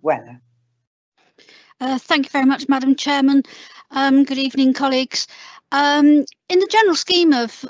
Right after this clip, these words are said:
Speaker 2: of the matters you'll be addressing this evening, this question will seem rather trivial, but I've received a number of messages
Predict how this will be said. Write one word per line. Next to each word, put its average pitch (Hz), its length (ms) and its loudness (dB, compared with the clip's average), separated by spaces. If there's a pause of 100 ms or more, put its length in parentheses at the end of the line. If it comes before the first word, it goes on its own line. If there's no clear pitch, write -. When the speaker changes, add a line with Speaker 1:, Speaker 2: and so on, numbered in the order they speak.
Speaker 2:
of 262 460 -6
the 294 80 -2
matters 269 500 0
you'll 240 200 -2
be 240 160 -4
addressing 233 480 -4
this 214 180 -4
evening, 214 440 -2
this 233 180 -6
question 226 580 -4
will 220 120 -8
seem 220 420 -4
rather 214 240 -6
trivial, 214 520 -4 (440)
but 247 100 -10
I've 247 200 -4
received 240 440 -6
a 240 60 2
number 233 320 -2
of 220 140 -6
messages 220 720 -4